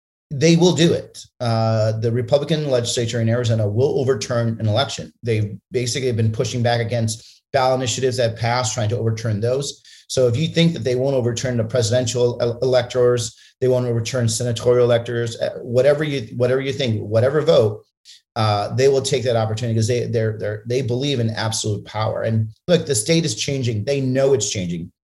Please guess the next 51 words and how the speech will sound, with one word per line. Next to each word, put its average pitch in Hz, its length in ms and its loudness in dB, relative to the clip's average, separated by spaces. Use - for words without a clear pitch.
Uh, 113 340 0
it's 117 200 -4
freaking 139 320 -8
them 127 120 -4
out 135 200 -2
that 110 120 0
it's 101 120 -4
changing 98 340 -6
so 95 220 -4
fast. 90 320 -6
When 120 100 -2
I 151 80 2
first 151 300 0
got 135 180 2
to - 80 -10
the 117 60 -4
state 139 280 -4
house, 107 320 0
there's 131 100 -2
only 143 180 0
twenty 147 320 -2
Democrats 127 600 -2
and 110 160 -2
forty 127 180 2
Republicans. 113 560 -2
There 127 100 0
was, 120 340 -4
there 139 80 2
was 117 100 2
a 113 220 2
supermajority 113 580 0
of 101 80 -2
Republicans 110 420 -2
in 104 60 -4
the 95 80 -4
House 107 420 -4
and 110 80 -4
the 107 40 0
Senate. 104 420 -2
And 127 120 -2
right 147 160 2
now, 156 160 0
there's 127 180 0
only 135 180 0
one 131 260 0
vote 131 240 2
separating 113 600 0
both 113 280 0
houses 107 380 -2
and 101 220 -4
Senate. 92 340 0